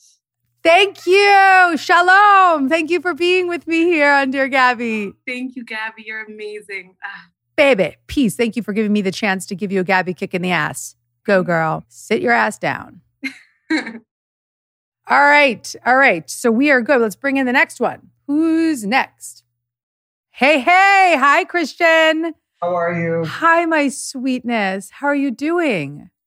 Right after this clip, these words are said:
Speaker 3: I'm a little bit stressed because early February, I found out that we thought that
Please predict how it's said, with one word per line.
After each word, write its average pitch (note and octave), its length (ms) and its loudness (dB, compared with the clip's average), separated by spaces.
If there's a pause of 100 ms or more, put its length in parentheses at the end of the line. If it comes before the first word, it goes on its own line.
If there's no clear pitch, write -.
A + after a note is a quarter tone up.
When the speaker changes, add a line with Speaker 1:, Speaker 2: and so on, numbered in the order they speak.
(100)
Speaker 3:
I'm A3+ 500 -4
a G3+ 120 -2
little B3 320 -2
bit D4 200 -10
stressed - 800 -8
because F3 920 -8 (400)
early A3+ 380 -2
February, F3+ 840 -4
I E3 220 -6
found F#3+ 460 -8
out F3+ 400 -6
that D3+ 520 -6 (200)
we F3+ 380 -10
thought G3+ 560 -6
that F#3 280 -4